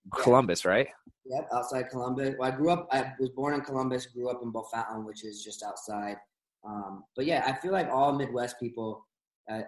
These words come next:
Speaker 2: I don't know if it's the values, the way you're raised, the blue collar kind of lifestyle, but everybody I feel like is, like,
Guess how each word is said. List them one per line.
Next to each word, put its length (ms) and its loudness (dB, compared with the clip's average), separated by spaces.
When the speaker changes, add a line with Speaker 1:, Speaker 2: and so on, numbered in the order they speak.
Speaker 2:
I 60 -4
don't 120 -2
know 100 0
if 100 -2
it's 180 -4
the 120 -6
values, 580 4
the 100 -2
way 180 0
you're 280 0
raised, 540 0
the 120 -8
blue 260 2
collar 320 0
kind 240 -8
of 60 -6
lifestyle, 880 -2
but 240 -4
everybody 340 -2
I 60 -4
feel 200 -6
like 160 -6
is, 220 -16
like, 140 -20